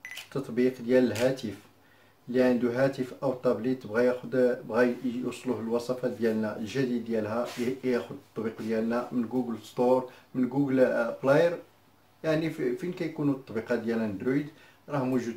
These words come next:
تماك ان شاء الله. ونتمنى لكم التوفيق مع قناتنا ان شاء الله. نحن دائماً معكم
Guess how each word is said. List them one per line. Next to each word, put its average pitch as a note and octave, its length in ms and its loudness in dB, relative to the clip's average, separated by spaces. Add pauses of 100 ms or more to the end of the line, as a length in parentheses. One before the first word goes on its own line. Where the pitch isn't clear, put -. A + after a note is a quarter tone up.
تماك A2+ 220 -2
ان A#2 60 -8
شاء - 240 -10
الله. C3 400 4 (380)
ونتمنى B2+ 480 2
لكم B2 220 0
التوفيق B2+ 520 -2 (140)
مع A#2+ 200 -2
قناتنا A#2+ 640 -4
ان B2 100 -8
شاء A#2 260 -8
الله. B2 360 2 (340)
نحن B2+ 380 -2
دائماً C#3 420 4
معكم C#3+ 640 2